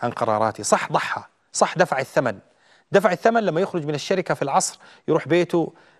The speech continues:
ويغير ملابسه ويذهب إلى المدرسة الليلية. صحيح ما صار في عنده وقت كثير إنه يتفرج على التلفزيون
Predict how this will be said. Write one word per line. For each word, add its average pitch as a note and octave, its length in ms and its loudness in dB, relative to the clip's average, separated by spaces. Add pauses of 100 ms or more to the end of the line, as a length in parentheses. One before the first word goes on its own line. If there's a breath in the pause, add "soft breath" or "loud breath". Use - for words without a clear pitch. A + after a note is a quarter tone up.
ويغير D3 460 4
ملابسه D#3+ 600 2 (100)
ويذهب D3+ 440 2
إلى D3 140 2
المدرسة C#3+ 680 0
الليلية. F3 520 2 (280 loud breath)
صحيح F3+ 560 0
ما D#3+ 120 4
صار F3 200 0
في E3 140 -6
عنده D3+ 220 -2
وقت - 260 -2
كثير C#3 400 0 (580 soft breath)
إنه C3+ 160 4
يتفرج D3+ 400 0
على B2 80 -2
التلفزيون B2 840 -2